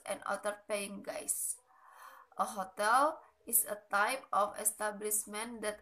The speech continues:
accommodates visitors for a short stay at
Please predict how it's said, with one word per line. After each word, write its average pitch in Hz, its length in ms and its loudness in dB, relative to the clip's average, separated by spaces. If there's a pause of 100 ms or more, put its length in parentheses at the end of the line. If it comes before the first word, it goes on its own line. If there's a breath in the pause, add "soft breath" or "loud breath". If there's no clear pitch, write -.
accommodates 214 880 -4
visitors 214 680 -2
for 202 140 0
a - 160 -4
short 226 400 0
stay - 500 -8
at 220 220 -4